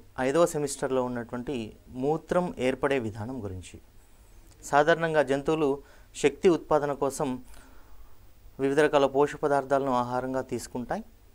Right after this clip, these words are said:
ఈ పోషక పదార్థాల్లో ఉండేటువంటి బంధన శక్తి కణంలో జరిగేటువంటి వివిధ జీవన ప్రక్రియల ఫలితంగా విడుదలవుతుంది.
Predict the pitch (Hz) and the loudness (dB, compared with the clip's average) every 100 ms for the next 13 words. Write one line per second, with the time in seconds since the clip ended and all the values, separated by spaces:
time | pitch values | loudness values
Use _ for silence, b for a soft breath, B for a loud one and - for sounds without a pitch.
0 | - - - - 135 135 143 151 - 156 | -20 -20 -20 -10 -8 0 0 2 -4 0
1 | 156 139 139 139 139 131 131 127 135 131 | 0 0 -2 0 -2 -2 -4 -6 -8 -8
2 | 117 117 127 156 170 - 131 - 170 113 | -4 -4 -2 -2 -4 -6 -12 -6 -4 -4
3 | - b - 135 139 160 170 170 - 139 | -10 b -6 -4 -4 -2 2 2 2 -2
4 | 135 131 135 131 160 131 - 120 139 160 | 0 -2 -6 -6 -6 -8 -12 -8 -4 -2
5 | 170 147 135 139 143 - 123 131 123 120 | -2 -2 -4 -4 -4 -8 -6 -4 -4 -6
6 | 120 123 131 139 127 - 123 107 101 95 | -8 -8 -8 -8 -10 -8 -6 -4 -6 -10
7 | - 98 | -14 -18